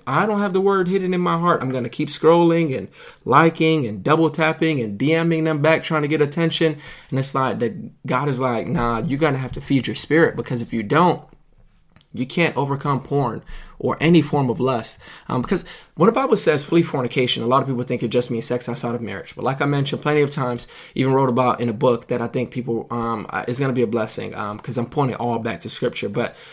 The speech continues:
the word is translated pornea. That, that translates over to where we get our word porn. So it's all forms of perversion Paul is saying to flee from. God wants us to run away from all forms of perversion, you know, because it contaminates our spirit,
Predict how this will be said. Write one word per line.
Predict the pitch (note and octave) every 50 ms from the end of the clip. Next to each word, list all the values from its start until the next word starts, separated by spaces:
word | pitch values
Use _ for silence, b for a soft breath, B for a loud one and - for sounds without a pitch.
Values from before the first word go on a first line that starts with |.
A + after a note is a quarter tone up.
| B B
the | B A#2+
word | A2+ C#3 D3+ D3 C#3+
is | C#3 -
translated | - C#3+ C#3 C#3 C3+ C#3+ C3+ A#2+ - -
pornea. | - - C#3 C#3 C#3 A#2+ B2 C#3 F#3 A3 G3+ D3 F#2 C#2+ C#2 -
That, | - A#2+ A#2+ - -
that | C#3 C#3 C#3
translates | - D#3+ D3+ D#3+ D3 D#3 D3 C#3+ - - - -
over | C#3 D3 D3 C#3+ C3+
to | C#3 - C3
where | B2 C3 C3+
we | C3+ C3+
get | A#2+ C#3 B2+
our | B2 A#2+
word | B2 B2+ B2 - -
porn. | - D#3 F3 E3+ C3 A2 G#2
So | - B2+ B2+
it's | A#2 -
all | - C3 D3+ D#3
forms | C#3+ - D#3 D3+ C#3+ C#3 C#3
of | B2 -
perversion | - C3+ C3 C3+ C3+ C#3 C3+ C3+ C3 A#2 G#2+ - b b b b b b -
Paul | - C3 C3+ C3
is | A#2+ -
saying | - A#2+ A2 G#2
to | -
flee | - - E3 G#3 F3
from. | - - - D#2+ C2+ - - -
God | - C3 D3 D3+
wants | D#3+ C#3+ C#3+ -
us | B2+ -
to | - A#2+ - B B B B B
run | A2+ C3+ D3+
away | D#3 C#3 D#3+
from | D#3+ - - -
all | A#2 B2+ C3
forms | - - C3+ C3 B2
of | C#3 C#3
perversion, | - - C#3 C#3 D3+ D#3 B2+ D#3+ - G#2+ A2
you | A#2 B2
know, | B2 A#2+
because | - - C3+ A2+ G#2
it | A2+ -
contaminates | C#3 C3+ - - C#3+ D3 C#3+ C#3 B2+ A2+ - -
our | G2+ A#2+
spirit, | - - - D3 D#3 C#3 - - -